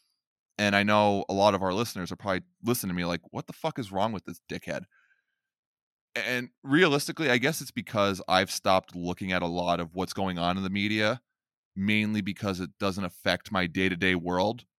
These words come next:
And I know it's not gonna do anything for me to bitch, moan, and complain, so why am I going to? When I could look at what I could change and what I could work on to really make at least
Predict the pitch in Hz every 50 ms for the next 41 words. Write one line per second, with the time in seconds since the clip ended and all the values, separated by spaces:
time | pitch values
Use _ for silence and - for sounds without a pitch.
0 | _ _ _ 98 98 95 92 92 92 95 95 101 101 92 - - - - 95 95
1 | 98 98 101 - - 101 95 87 76 _ - 92 92 90 98 101 92 - 107 98
2 | - - 90 92 92 90 - - _ - 95 92 - - 98 95 95 95 - -
3 | 92 - - 95 92 98 104 - - 95 85 90 90 92 98 95 87 85 92 -
4 | 82 85 90 104 117 - - 170 170 185 233 - _ _ _ _ _ _ _ _
5 | _ _ _ _ _ _ _ _ - 98 107 107 101 95 92 92 92 80 90 98
6 | 104 - 101 95 98 101 98 - - 98 95 90 76 90 87 101 - 98 90 87
7 | - _ - - - - 151 143 - - - 107 95 92 92 90 95 90 90 92
8 | 87 85 87 - - - - - 143 131 104 90 92 87 87 - 87 85 80 80
9 | 78 73 - - _ _ _ _ _ _ _ _ _ _ _ _ _ _ _ _
10 | _ _ _ - - 113 101 98 107 113 110 110 107 107 107 107 107 104 101 98
11 | 90 - 101 104 101 104 101 98 98 92 - - _ - 101 98 - 110 101 104
12 | 104 104 - -